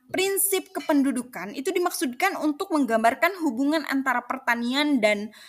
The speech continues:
eh, pertumbuhan penduduk. Jadi dua topik yang sedikit diketahui Malthus itu modelnya selalu tidak ilmiah tetapi politis. Jadi, eh, ya wajarlah kalau misalkan Eric Rose, eh, pada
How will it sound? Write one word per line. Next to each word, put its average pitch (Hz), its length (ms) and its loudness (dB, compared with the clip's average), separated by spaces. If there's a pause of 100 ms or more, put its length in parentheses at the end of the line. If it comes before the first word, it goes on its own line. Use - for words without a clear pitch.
(240)
eh, 202 320 2
pertumbuhan 359 560 -2
penduduk. 359 480 0
Jadi 440 260 -6
dua 269 220 4
topik 294 320 -6
yang 311 160 4
sedikit 277 560 -2
diketahui 285 480 0
Malthus 240 480 0
itu 370 180 -6
modelnya 285 460 2
selalu 269 340 0
tidak 262 240 0
ilmiah 294 480 -2
tetapi 285 400 -2
politis. 302 800 0 (380)
Jadi, 262 320 -6
eh, - 380 -4 (100)
ya 165 320 -2
wajarlah 202 500 4
kalau 202 220 0
misalkan 226 560 0
Eric 185 340 -2
Rose, 254 640 0
eh, 185 240 -6 (160)
pada 190 560 0